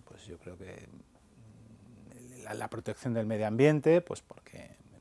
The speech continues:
están, son dos cuestiones que están estrechamente relacionadas, con el éxito que ha te-, han tenido determinadas teorías morales, con,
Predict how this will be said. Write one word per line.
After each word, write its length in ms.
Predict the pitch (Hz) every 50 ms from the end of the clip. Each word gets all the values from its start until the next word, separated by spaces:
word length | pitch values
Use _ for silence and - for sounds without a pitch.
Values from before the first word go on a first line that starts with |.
| - - - - -
están, 440 | - - - 104 107 113 104 87 - - 95 92 87
son 200 | - - 117 107
dos 160 | 107 104 - - - -
cuestiones 440 | - - 110 - - 135 117 117 -
que 60 | -
están 400 | - - - 110 107 107 104 98 - - - - - - - - -
estrechamente 680 | 110 101 - - - 120 - - 120 110 113 110 - 110
relacionadas, 1000 | 113 110 110 110 - - 127 135 151 160 160 160 160 160 165 165 - - - - - - - - - - - - - _ _
con 1040 | - 123 117 113 113 110 110 110 110 107 107 107 107 104 107 104 104 104 101 98 101 101 101 _ _ - _ _ _ _ - - - - - - - - - - -
el 340 | 110 113 104 92 95 107 117
éxito 500 | 143 143 - - - 127 - 117 117 113
que 80 | -
ha 40 | 117
te-, 180 | - - 120 117
han 140 | - 123 113
tenido 360 | - 117 117 117 117 113 104 87 92 -
determinadas 560 | - 120 117 - 117 113 113 117 117 117 -
teorías 380 | - - 113 110 110 107 - -
morales, 720 | 107 101 110 156 180 185 180 180 180 180 180 - - -
con, 560 | - - 131 117 110 110 107 107 107 104 104